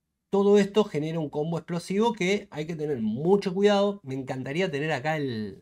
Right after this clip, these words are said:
el After Effect, amado, y tirar un elmo ahí, viste, incendiando todo, <laughs> como tiramos en Telegram. Pero, pero tengan cuidado con eso, ¿sí? Tengan cuidado porque las altcoin, eh, no es el mejor de los momentos. Y si van a entrar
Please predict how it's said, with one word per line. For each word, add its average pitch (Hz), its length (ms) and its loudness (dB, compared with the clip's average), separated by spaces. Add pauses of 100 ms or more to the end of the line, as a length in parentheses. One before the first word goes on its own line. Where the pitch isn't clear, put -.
el 131 180 -6
After 139 300 -6
Effect, 143 340 -6
amado, 131 340 -6
y 117 60 -8
tirar 120 260 -6
un 123 140 -4
elmo 131 500 -4
ahí, 107 300 -10
viste, 110 460 -8
incendiando 117 680 -8
todo, 147 240 -8 (220)
<laughs> - 680 -12
como 123 220 -6
tiramos 139 300 -4
en 127 80 -4
Telegram. 151 440 -6 (600)
Pero, 123 680 0 (220)
pero 131 200 -2
tengan 165 240 0
cuidado 156 340 -4
con 143 120 -4
eso, - 180 -12 (520)
¿sí? 127 220 -8
Tengan 139 240 -6
cuidado 214 360 -2
porque 147 240 -6
las 123 240 -8
altcoin, 151 480 -4 (440)
eh, 113 360 -6
no 135 240 0
es 131 180 -6
el 120 100 -4
mejor 113 320 -6
de 117 100 -10
los 110 100 -10
momentos. 107 640 -8 (480)
Y 139 80 -10
si 127 180 -8
van 143 160 -6
a 165 60 -2
entrar 165 560 -2